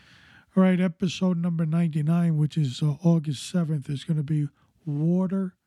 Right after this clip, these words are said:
Pistol Police. That's right.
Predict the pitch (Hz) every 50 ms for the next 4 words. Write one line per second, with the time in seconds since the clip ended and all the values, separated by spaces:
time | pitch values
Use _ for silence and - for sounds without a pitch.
0 | _ _ _ _ - - 185 175 165 - - - 170 170 170 - _ - - 170
1 | 160 170 180 175 156 117 - - - - - _ _ _ _ _ - _ _ _
2 | - 160 165 165 - - - 170 156 147 151 160 -